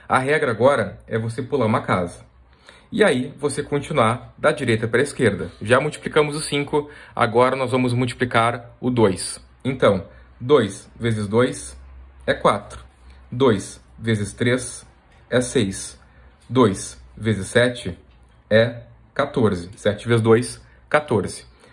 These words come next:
Agora, você vai pular uma outra casa e vai multiplicar o número um, esses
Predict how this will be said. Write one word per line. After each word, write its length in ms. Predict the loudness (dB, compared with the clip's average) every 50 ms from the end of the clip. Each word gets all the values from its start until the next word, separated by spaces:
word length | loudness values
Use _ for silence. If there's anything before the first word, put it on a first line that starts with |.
| -16 -4
Agora, 560 | -2 -2 2 4 4 4 4 2 0 -4 -10 -18 -20 -20 _
você 280 | -2 -2 -2 0 0 2
vai 300 | 4 4 2 2 0 -4 -10 -18 -20 -20 -20 -20 -6
pular 500 | -4 0 2 4 4 2 0 -2 -6 -14 -20 -20 -20 -20 -8 -2
uma 140 | 0 0
outra 260 | 2 2 0 0 -2 0
casa 480 | 2 2 2 2 2 0 -2 -4 -6 -8 -14 -20 -20 -20 -20 -20 _ _ _ -20 -20 -20 -20 -8 -4
e 80 | -2
vai 180 | 2 4 4 4
multiplicar 840 | 4 0 -2 -4 -6 -4 -4 -4 -2 0 2 2 2 0 -4 -10 -20 -18 _
o 120 | -2 0 2
número 340 | 2 4 4 4 4 4
um, 320 | 4 4 2 2 0 -4 -8 -14 -20 -20 _ -4
esses 760 | 2 4 4 4 2 0 -4 -6 -6 -6 -6 -8 -10 -12